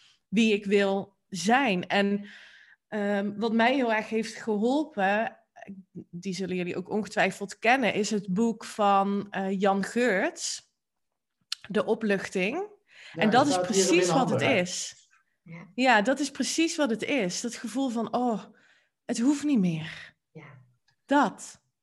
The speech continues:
Speaker 2: Ja.
Speaker 1: En dat kan je invullen voor roken. Dat was het dan in mijn geval. Nou, echt. En nu achteraf kan ik denken, "Jeetje, dat je dat echt als afweermechanisme," want zo zag ik het dan, hè, hebt gebruikt. Is echt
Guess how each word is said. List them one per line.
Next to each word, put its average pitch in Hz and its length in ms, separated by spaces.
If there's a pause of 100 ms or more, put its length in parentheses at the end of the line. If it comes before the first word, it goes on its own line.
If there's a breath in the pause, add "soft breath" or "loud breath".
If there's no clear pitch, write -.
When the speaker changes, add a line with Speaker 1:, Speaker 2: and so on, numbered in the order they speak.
(120)
Speaker 2:
Ja. 127 280
Speaker 1:
En 269 120
dat 302 160
kan 339 200
je 330 100
invullen 285 440
voor 190 160
roken. 226 600
Dat 170 160
was 165 140
het 175 120
dan 175 140
in 180 80
mijn 185 220
geval. 202 320
Nou, 185 160
echt. 202 260 (200 loud breath)
En 220 120
nu 240 120
achteraf 220 480
kan 208 140
ik 202 100
denken, 196 260
"Jeetje, 240 420
dat 202 180
je 226 60
dat 214 200
echt 247 320
als 208 440 (340 loud breath)
afweermechanisme," 208 1000
want 202 140
zo 196 120
zag 202 240
ik 202 80
het 202 100
dan, 185 160
hè, 196 180
hebt - 220
gebruikt. 190 580
Is 175 120
echt - 320